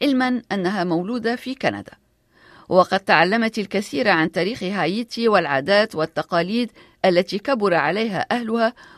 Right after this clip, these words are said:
وحملوها معهم إلى هنا، وعن اندماجهم في المجتمع الكندي.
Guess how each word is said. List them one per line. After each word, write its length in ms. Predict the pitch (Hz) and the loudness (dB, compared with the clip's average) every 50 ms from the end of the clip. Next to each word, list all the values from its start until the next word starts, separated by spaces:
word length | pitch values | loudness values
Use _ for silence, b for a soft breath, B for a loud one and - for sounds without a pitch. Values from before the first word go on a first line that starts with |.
| B B | B B
وحملوها 760 | - 185 202 220 214 226 208 190 185 190 240 277 285 220 175 | 2 4 4 4 4 0 0 2 0 0 0 0 0 0 0
معهم 400 | 190 220 247 233 196 185 180 156 | 2 2 2 2 2 2 0 -2
إلى 240 | 143 - - 170 156 | -2 -2 -2 0 0
هنا، 400 | 147 170 214 262 254 247 240 247 b b b b - | 0 2 0 0 0 0 -2 -4 b b b b 2
وعن 280 | 196 220 185 220 226 | 4 4 4 4 4
اندماجهم 840 | 214 202 196 180 202 208 240 254 247 - 240 240 233 226 226 208 - _ _ | 2 0 0 -2 -2 -2 -2 -2 -2 -2 -4 -2 -2 -2 -2 -4 -6 _ _
في 120 | - 185 | -6 -4
المجتمع 520 | 147 139 147 180 - - 226 226 226 214 | -2 -2 -2 -4 -4 -4 -2 -2 0 -2
الكندي. 540 | 220 233 - - 240 233 240 233 175 - - | -2 -6 -4 -4 -2 0 0 0 -2 -6 -12